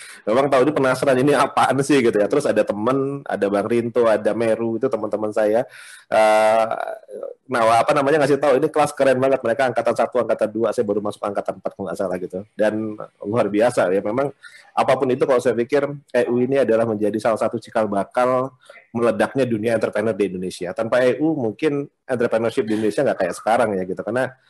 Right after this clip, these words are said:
eh, before, du-, before E U ya, tahun, sebelum tahun dua ribu tujuh, dua ribu delapan,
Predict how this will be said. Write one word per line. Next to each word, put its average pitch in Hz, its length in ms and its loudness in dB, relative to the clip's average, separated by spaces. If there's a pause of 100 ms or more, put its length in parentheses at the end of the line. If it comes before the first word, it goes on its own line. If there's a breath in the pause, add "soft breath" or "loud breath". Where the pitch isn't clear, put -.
(160)
eh, 104 320 2 (160)
before, 113 640 0
du-, 110 240 -4
before 113 720 2
E 165 160 2
U 120 160 2
ya, 98 160 0
tahun, 104 240 -2
sebelum 113 320 -2
tahun 110 240 2
dua 107 160 0
ribu 101 320 -4
tujuh, 104 240 -4
dua 104 80 0
ribu 101 240 -4
delapan, 135 400 -2